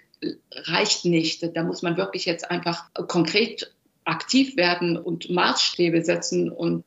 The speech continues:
insofern wäre das total wichtig jetzt aktuell. Aber auch in der Vergangenheit wäre das eine andere, weil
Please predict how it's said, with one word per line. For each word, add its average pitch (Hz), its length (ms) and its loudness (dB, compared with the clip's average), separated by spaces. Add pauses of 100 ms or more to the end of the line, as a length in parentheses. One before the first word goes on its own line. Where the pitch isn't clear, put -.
insofern 190 480 4
wäre 190 160 4
das 175 160 -2
total 160 420 0
wichtig 170 340 0
jetzt 160 200 -2
aktuell. - 420 0 (300)
Aber 208 240 2
auch 202 100 0
in 202 80 -2
der 190 140 -2
Vergangenheit 220 560 2
wäre 180 180 4
das 170 200 -4
eine 170 280 0
andere, 170 400 -2
weil 170 220 0